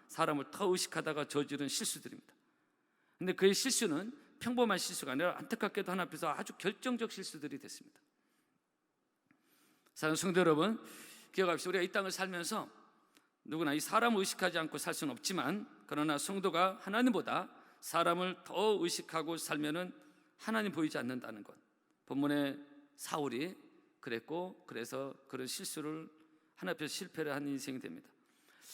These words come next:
여러분, 예수님 당시 바리새인들도 그랬어요. 요한복음 십이 장 보면 이 바리새인들의 평가, 이런 게 나오고 있습니다. "저희는 사람의 영광을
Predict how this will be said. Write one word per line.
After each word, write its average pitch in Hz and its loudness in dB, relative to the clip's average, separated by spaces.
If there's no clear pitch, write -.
여러분, 196 6
예수님 233 4
당시 180 0
바리새인들도 160 -4
그랬어요. 120 -6
요한복음 143 2
십이 175 -4
장 160 2
보면 139 0
이 156 -4
바리새인들의 160 -4
평가, 226 -6
이런 139 -4
게 127 -4
나오고 101 -10
있습니다. 127 -6
"저희는 208 4
사람의 190 4
영광을 156 0